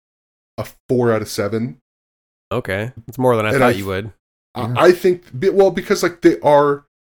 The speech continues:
Speaker 1: like, on the surface, if you look at, like, how they're dir-, like, how the filming is done, the, the level of C G I,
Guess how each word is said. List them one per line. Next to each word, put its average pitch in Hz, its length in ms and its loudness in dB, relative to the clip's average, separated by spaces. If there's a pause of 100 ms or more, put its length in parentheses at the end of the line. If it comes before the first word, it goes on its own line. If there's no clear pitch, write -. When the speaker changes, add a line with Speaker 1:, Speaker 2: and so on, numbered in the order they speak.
(280)
Speaker 1:
like, 123 340 0
on 147 260 4
the 160 80 -2
surface, 110 680 -2
if - 180 -12
you 120 80 -2
look 120 220 -2
at, - 100 -8
like, 107 340 -6 (580)
how 127 200 2
they're 143 180 -2
dir-, 120 300 -4
like, 117 180 -4
how 123 460 -4 (180)
the 117 140 -8
filming 127 500 -2
is 117 160 -2
done, 113 340 -2
the, 101 200 -10
the 113 160 -6
level 117 340 -2
of 113 100 -4
C 117 200 -6
G 117 260 -4
I, 101 440 -4